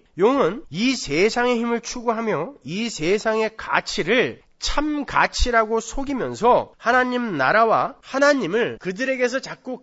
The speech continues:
감추는 일을 하는 거예요. 그게 용의 꾀임입니다. 반면에 양은 누구예요? 양은 용과는 정반대로 하나님의 말씀에 순종을 하여 목숨까지 바쳐내신 십자가의 삶의 증인이신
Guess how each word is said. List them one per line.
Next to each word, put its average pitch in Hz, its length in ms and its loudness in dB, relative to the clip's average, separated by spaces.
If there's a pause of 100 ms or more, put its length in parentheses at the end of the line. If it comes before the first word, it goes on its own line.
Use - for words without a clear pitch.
감추는 311 680 0
일을 233 260 0
하는 220 160 0
거예요. 113 420 -8
그게 208 340 -2
용의 208 480 4
꾀임입니다. 240 800 -4
반면에 226 680 2 (200)
양은 269 460 2
누구예요? 180 580 0 (320)
양은 233 560 4 (180)
용과는 269 640 2
정반대로 196 1080 0
하나님의 254 560 4
말씀에 202 720 0
순종을 269 640 -4
하여 175 420 0 (160)
목숨까지 254 960 -4
바쳐내신 185 1000 -2
십자가의 269 880 0
삶의 254 840 2
증인이신 247 800 -2